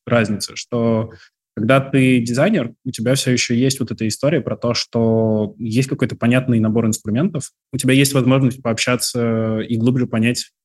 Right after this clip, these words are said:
э, соседей по процессу. И это, кстати, очень классная часть дизайна.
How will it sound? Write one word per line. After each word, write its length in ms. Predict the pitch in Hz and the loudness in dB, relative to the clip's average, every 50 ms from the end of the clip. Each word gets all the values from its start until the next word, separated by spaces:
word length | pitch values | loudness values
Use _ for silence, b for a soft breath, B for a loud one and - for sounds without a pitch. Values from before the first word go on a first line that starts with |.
| _ - | _ -8
э, 220 | 120 113 113 110 | -4 -4 -2 -2
соседей 400 | 107 - 117 - - 127 117 117 | -2 -4 -4 -2 -2 0 0 0
по 100 | 110 - 107 | -2 -4 -6
процессу. 640 | - 107 107 - - 92 104 - - 135 165 190 - _ _ _ | -6 -6 -6 -6 -8 -8 -8 -8 -8 -8 -8 -8 -10 _ _ _
И 60 | - | -4
это, 120 | 143 147 156 | -2 -2 -2
кстати, 200 | - - 143 135 135 | -2 -2 0 0 0
очень 180 | 120 131 127 | 0 0 0
классная 320 | 127 131 131 131 131 120 113 | 2 2 0 2 0 -2 -2
часть 200 | - 123 113 107 | -2 -2 -2 -2
дизайна. 440 | 110 110 110 110 104 98 95 95 - | -2 -2 0 0 0 -2 -4 -6 -10